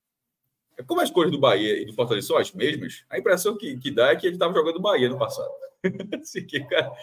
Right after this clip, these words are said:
que, que, que, que, que a estreia foi do jogador que já estava lá. E assim, não, não é, ele não estreou do Bahia. Ele, ó, se você reparar bem, a camisa é quase igual, ele tava jogando do Bahia no passado, porque ele jogou ali, tava em casa.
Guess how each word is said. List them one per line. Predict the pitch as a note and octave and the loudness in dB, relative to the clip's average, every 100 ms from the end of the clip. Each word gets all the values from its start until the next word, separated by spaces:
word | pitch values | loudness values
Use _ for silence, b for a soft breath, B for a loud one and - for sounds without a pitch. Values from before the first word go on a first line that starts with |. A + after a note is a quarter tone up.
| B _ - | B _ -10
que, | D#3+ E3 | -4 -4
que, | D#3+ F3 D#3 | -2 -2 -2
que, | - E3 D#3 C3 B2+ B B B B - | 0 2 2 0 -4 B B B B -6
que, | D3+ C#3+ C#3 C3+ C3 B2+ | -2 2 2 4 2 2
que | B2+ | 0
a | F3 | 2
estreia | F3+ - - C#3 E3+ A#2+ - - _ _ _ _ _ _ _ _ - | 0 -2 2 4 4 4 0 -10 _ _ _ _ _ _ _ _ -4
foi | C3+ | -2
do | D3+ | 2
jogador | D3+ D3+ C#3+ A#2+ C3+ F3 - - _ _ _ _ _ | 6 8 6 6 2 0 -4 -14 _ _ _ _ _
que | - D#3+ F#3 G#3 - | -10 -8 -8 -10 -8
já | F#3 F#3 | -4 -2
estava | - D3 C#3 | 0 0 0
lá. | D#2 C#2+ _ _ _ _ _ _ | -2 -6 _ _ _ _ _ _
E | F2+ | -4
assim, | F#2 A#2 | -4 -4
não, | D3 | -8
não | - C#3 | -6 -4
é, | C3+ A#2 G2 - | -2 -4 -6 -4
ele | C3 E3+ | -4 -2
não | |
estreou | A#3+ - F3+ | -2 2 2
do | E3 | 4
Bahia. | C3+ F#2+ | 4 4
Ele, | G2 | 2
ó, | E3 A#2+ | 2 2
se | - | 0
você | C#4+ D4+ | -4 0
reparar | A3+ A3 G3+ | 2 4 4
bem, | E3 A3 | 4 2
a | |
camisa | G#3+ F#3 G3+ | 0 0 2
é | D#3 | 4
quase | D#3 - F3+ F3+ | 2 0 4 4
igual, | D#3+ | 4
ele | |
tava | F3+ B3+ | 0 2
jogando | C#4 A3+ A3 | 4 2 0
do | A#3 | 2
Bahia | F3+ F#3+ | 4 4
no | |
passado, | B3+ B3+ C#3+ B2 - | 0 0 0 0 -4
porque | C3 C3+ | -8 -4
ele | G3+ | -2
jogou | C4 C#4 C4 | -4 -2 0
ali, | C4+ | 2
tava | C4+ C#4 | 0 -4
em | E4 | -2
casa. | E3 E3+ F3+ | -2 -2 -2